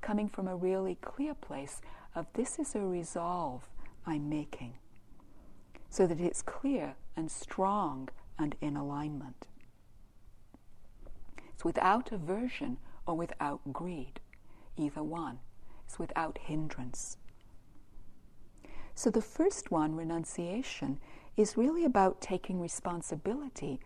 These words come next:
for our desire. It's coming to a wise relationship with them so that they don't run the show.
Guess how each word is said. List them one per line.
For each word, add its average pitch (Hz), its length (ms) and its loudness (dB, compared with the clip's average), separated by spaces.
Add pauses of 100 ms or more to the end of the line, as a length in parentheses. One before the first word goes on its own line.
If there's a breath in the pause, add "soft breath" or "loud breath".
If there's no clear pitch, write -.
(140 soft breath)
for - 280 4
our 151 140 2
desire. 160 680 0 (680 loud breath)
It's - 160 4
coming 254 420 10 (120)
to 196 140 2
a 185 60 4
wise 175 600 0
relationship 185 840 -2
with 143 200 -4
them 131 300 -4 (280 loud breath)
so - 180 4
that - 180 -2
they 202 160 6
don't 170 340 2
run 151 260 -4
the 151 60 -10
show. 143 500 -6